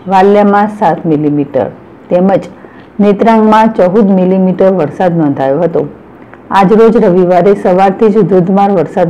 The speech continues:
વરસી રહ્યો છે, ત્યારે લોકો રવિવારની રજાની મજા વરસાદ સાથે માણી હતી.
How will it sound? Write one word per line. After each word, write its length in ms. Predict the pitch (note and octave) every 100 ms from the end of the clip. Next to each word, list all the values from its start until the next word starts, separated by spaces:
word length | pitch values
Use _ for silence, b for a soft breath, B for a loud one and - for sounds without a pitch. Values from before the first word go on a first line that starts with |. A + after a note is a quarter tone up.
| D#3+
વરસી 280 | C#3+ - C#3+
રહ્યો 300 | C#3+ C#3+ D#3
છે, 180 | G#3+ - - B B B
ત્યારે 200 | F3+ E3
લોકો 260 | F3+ G3+ A#3
રવિવારની 600 | A3+ G3+ G#3+ G#3 G3+ G#3 G#3+
રજાની 480 | F3 F3 F3+ F#3+
મજા 400 | F#3 F#3 E3+ F#3 B2+
વરસાદ 380 | F3 F3+ - G#3+ G#3+
સાથે 240 | E3 D#3+
માણી 400 | E3 C#3+ C3+ C#3
હતી. 260 | F3 D3 A#2+